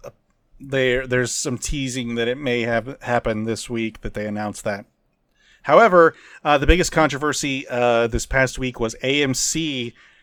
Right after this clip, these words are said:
theaters saying they were not going to require customers to wear masks in places where it's not required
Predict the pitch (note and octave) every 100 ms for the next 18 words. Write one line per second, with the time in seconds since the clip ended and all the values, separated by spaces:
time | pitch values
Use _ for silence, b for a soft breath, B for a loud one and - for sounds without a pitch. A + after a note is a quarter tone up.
0 | b - F3+ E3+ C3+ A#2+ - C3+ C3 B2
1 | A#2+ A#2+ C3 B2+ B2 A#2+ B2 C3 B2 A2+
2 | - B2 B2+ A#2 - B2+ - B2 A2+ -
3 | A#2 A2+ A#2+ A#2+ D3+ - - - - -
4 | G3 F#3+ F3+ E3+ - D3+ B2 C3+ B2 -
5 | C3 B2+ A2+ A2+ - B2 A#2+ A2 G2+